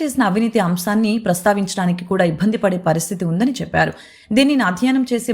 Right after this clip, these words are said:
మరింత సమాచారం తీసుకొని తగిన విధంగా స్పందిస్తామని చెప్పారు. ఈ అంశాన్ని తమ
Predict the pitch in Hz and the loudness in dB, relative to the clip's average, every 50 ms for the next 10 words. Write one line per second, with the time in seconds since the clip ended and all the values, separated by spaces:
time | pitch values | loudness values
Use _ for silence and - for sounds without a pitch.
0 | 202 180 175 190 196 - 214 214 220 202 190 180 - 202 175 175 170 - 165 160 | 2 2 2 2 0 -2 -4 -2 -2 -2 -2 -2 -2 -2 0 0 0 0 -2 -4
1 | - - 196 190 202 - 208 180 180 180 170 175 170 175 180 180 180 - - - | -4 -4 -6 -6 -2 -2 0 0 0 0 -2 0 0 0 2 2 0 -2 -2 -12
2 | - - - - - - 254 233 226 240 277 247 - - 220 202 180 180 196 226 | -20 -20 -18 -16 -8 -6 -4 -2 -2 -2 -2 -4 -6 -4 -2 -2 -2 -2 -4 -4
3 | - - 160 - - 151 156 160 - - - - - - - 247 262 254 262 254 | -6 -6 -6 -4 -2 -2 -2 -2 -4 -10 -18 -20 -10 -2 0 2 4 4 2 0
4 | - 302 285 294 269 247 208 196 | -2 -2 -2 -2 0 -2 -2 -4